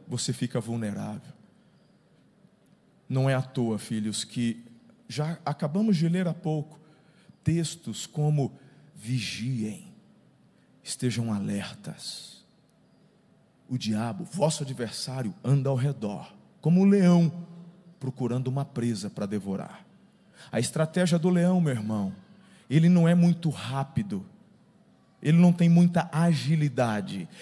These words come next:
ele tem força. E a estratégia do leão não é pegar a presa mais forte,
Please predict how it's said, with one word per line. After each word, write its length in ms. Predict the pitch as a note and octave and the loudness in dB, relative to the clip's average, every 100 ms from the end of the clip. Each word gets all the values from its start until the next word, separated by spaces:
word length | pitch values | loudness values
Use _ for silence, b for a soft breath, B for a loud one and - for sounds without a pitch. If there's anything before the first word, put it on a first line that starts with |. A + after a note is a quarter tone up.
| B | B
ele 140 | D3+ E3+ | 2 2
tem 220 | F3 F3 | 4 2
força. 840 | - - E3+ - - - - F2+ - - _ _ _ _ _ B B | 0 -2 -2 -2 -4 -6 -8 -10 -14 -20 _ _ _ _ _ B B
E 60 | C#3 | 2
a 40 | D3 | 2
estratégia 600 | D3+ E3 D#3+ F3+ F3+ E3+ | 2 0 0 2 2 2
do 140 | D#3 | 4
leão 640 | D#3 D3 E3 F#3 D3+ G2 - - - B B | 4 4 6 6 4 0 -8 -18 -20 B B
não 380 | - F3 G#3 G3 | 4 6 6 6
é 80 | G3+ | 4
pegar 840 | G3 F3+ C#3+ D3 E3 F3 C#3+ - - | 4 0 2 2 2 0 -2 -12 -4
a 100 | D#3 | -4
presa 460 | - E3+ F3 D3+ | 2 4 4 4
mais 240 | C#3 B2+ - | 0 -2 -4
forte, 580 | - C#3 D3 A#2+ - | -4 -2 -2 -2 -8